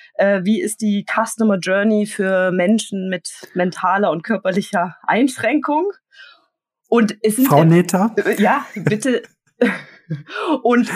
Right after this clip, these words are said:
Speaker 1: alle Beteiligten, wahrscheinlich war auch Jörg oder du dabei, ich weiß nicht, alle Beteiligten haben noch nie was davon gehört und alle Augen dann auf mich,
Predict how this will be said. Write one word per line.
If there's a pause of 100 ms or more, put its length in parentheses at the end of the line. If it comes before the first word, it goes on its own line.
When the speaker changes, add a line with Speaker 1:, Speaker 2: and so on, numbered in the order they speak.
Speaker 1:
alle
Beteiligten,
wahrscheinlich
war
auch
Jörg
oder
du
dabei,
ich
weiß
nicht,
alle
Beteiligten
haben
noch
nie
was
davon
gehört
und
alle
Augen
dann
auf
mich,